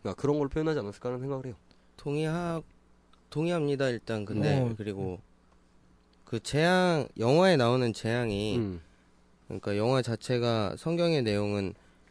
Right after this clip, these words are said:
Speaker 2: 성경의 내용에 비해서
Speaker 1: 음.
Speaker 2: 중립적이다라고 얘기를 했잖아요.
Speaker 1: 음.
Speaker 2: 그거를 표현하기 위함이지 않을까.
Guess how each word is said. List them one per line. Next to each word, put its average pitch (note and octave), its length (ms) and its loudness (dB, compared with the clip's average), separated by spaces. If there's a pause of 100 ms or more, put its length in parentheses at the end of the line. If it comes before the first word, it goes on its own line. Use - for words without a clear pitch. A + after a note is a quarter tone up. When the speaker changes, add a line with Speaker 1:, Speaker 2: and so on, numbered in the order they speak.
(140)
Speaker 2:
성경의 E3+ 400 2
내용에 A2+ 360 0
비해서 G2+ 580 -2
Speaker 1:
음. G2 180 -8
Speaker 2:
중립적이다라고 C3 960 0
얘기를 G2 400 -4
했잖아요. A#2+ 540 -2
Speaker 1:
음. G2+ 340 2 (800)
Speaker 2:
그거를 E3 500 0
표현하기 G3+ 680 0
위함이지 C3 480 0
않을까. G2 540 -4